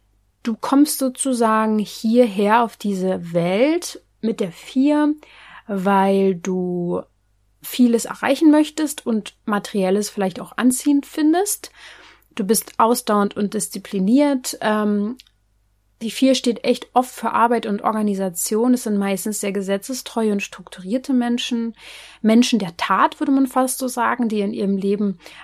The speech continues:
einfach große Lernprozesse auch durchlaufen und oft eine Wirkung auch auf andere haben. Oft haben sie einen sehr guten Verstand und eine gute Logik.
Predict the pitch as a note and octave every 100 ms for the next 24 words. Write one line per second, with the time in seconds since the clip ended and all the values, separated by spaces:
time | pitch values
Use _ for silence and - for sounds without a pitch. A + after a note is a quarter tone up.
0 | _ G#3 G3 G3+ - G3+ G3+ F#3+ G#3+ C4+
1 | - B3+ B3 B3 - A3 - G#3+ G3 -
2 | F#3+ F#3+ G3 G#3+ G#3+ - - - A#3 F3+
3 | G3+ B3+ A3 F#3 F3+ - - F3+ F#3 F#3+
4 | F3 E3+ E3+ G3+ B3+ - - - - _
5 | _ _ - - - C#4+ C4 B3 A#3 A#3
6 | C4 D4+ D#4 - C#4+ - - G3+ A#3+ C4+
7 | B3 B3 F#3+ B3 B3+ A#3+ F#3+ F3+ F3 F#3
8 | F#3 C4 F#4 -